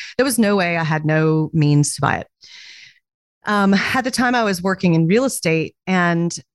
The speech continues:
it was also kind of the tank of the market. It was two thousand nine,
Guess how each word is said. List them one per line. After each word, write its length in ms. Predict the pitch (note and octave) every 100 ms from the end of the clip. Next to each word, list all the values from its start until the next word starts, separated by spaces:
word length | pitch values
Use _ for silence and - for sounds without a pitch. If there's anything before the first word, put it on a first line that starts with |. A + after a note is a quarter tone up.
| _
it 120 | F#3+ F3+
was 140 | F3+
also 340 | F#3 F#3 A3+
kind 260 | G#3 G3 F3+
of 80 | D3+
the 80 | - -
tank 360 | - D3+ E3+
of 100 | E3
the 60 | D3
market. 540 | C#3 C#3+ A3 A3+ A3 -
It 80 |
was 220 | - D#3+ -
two 180 | -
thousand 920 | F3+ E3 D#3+ D#3+ E3 D#3+ D#3 D#3+ D3+ - _ _ _ _ _ F3
nine, 460 | D3 D3+ A#3 C4+